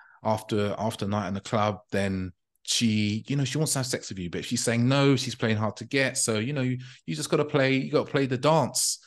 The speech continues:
kind of thing. And then you'd have women telling you exactly the same thing. "Oh yeah, we play hard to get. Like, we wanna have sex, but we don't wanna say that we do because we don't wanna seem too easy."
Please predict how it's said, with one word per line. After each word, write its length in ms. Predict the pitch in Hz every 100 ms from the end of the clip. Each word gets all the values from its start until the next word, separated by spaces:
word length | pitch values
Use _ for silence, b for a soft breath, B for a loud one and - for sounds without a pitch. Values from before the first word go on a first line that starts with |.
| -
kind 160 | 113
of 60 | 104
thing. 180 | 104 87
And 80 | 101
then 100 | 110
you'd 140 | 107
have 180 | 98 92
women 320 | 127 160 135
telling 280 | 120 110 95
you 140 | 92
exactly 360 | 87 101 - 101
the 60 |
same 160 | 98 104
thing. 220 | 127 120
"Oh 120 | 113
yeah, 260 | 113 120 117
we 140 | 107
play 180 | 107 113
hard 240 | 104 110 -
to 60 |
get. 380 | - 104 104 B B B
Like, 340 | 95 92 - b b
we 80 | 117
wanna 180 | 113 113
have 160 | 107
sex, 320 | - 107 - -
but 300 | 95 92 B B B -
we 140 | 101
don't 260 | 104 110 90
wanna 200 | 101 95
say 240 | - 139
that 140 | 120 -
we 80 |
do 240 | 98 104 98
because 460 | 92 - 98 95
we 80 | 98
don't 140 | 107 104
wanna 140 | 101
seem 220 | - 107
too 140 | 95 101
easy." 520 | 143 151 113 90